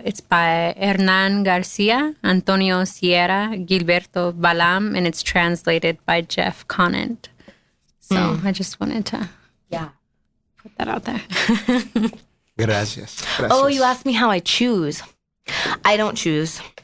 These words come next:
Speaker 2: The body
Speaker 1: Mm.
Speaker 2: chooses. Um, I've,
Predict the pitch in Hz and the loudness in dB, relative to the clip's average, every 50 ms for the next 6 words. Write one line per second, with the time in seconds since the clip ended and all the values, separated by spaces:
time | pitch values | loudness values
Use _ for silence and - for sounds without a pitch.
0 | _ - 180 170 175 165 156 160 151 156 - - 147 143 156 151 139 135 151 - | _ -2 0 2 4 2 2 0 -2 -4 -4 -2 -2 -2 0 0 0 0 -2 -4
1 | - - _ _ _ _ _ _ _ _ _ _ _ _ _ _ - 180 170 165 | -8 -14 _ _ _ _ _ _ _ _ _ _ _ _ _ _ 2 2 4 4
2 | 160 160 160 - - - 165 170 170 170 160 - | 4 2 2 2 2 2 2 2 0 -2 -6 -12